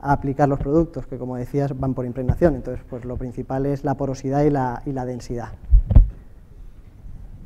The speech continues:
Eh, por, para terminar con la campaña de caracterización, bueno, pues han hecho unas, unas actividades de diseminación que, para, bueno, concienciación de la sociedad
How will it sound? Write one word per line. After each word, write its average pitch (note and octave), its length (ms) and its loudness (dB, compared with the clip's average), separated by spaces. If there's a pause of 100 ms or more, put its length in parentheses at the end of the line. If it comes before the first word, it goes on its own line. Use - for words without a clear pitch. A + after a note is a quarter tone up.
Eh, D3+ 560 2 (220)
por, D3 220 4
para D3+ 280 8
terminar D#3+ 440 6
con F3+ 80 8
la E3+ 100 10
campaña E3+ 300 8
de E3+ 80 8
caracterización, F3+ 880 8
bueno, D3 240 4
pues B2 100 -6
han D3 120 0
hecho D3+ 180 2
unas, D3+ 340 4
unas D3 960 2 (1160)
actividades D3+ 560 8
de C3+ 60 2
diseminación C3+ 640 4 (520)
que, C3 680 4 (300)
para, B2+ 340 0
bueno, C3+ 220 -8
concienciación D3 560 0
de D3+ 60 6
la D3 100 6
sociedad E3 460 6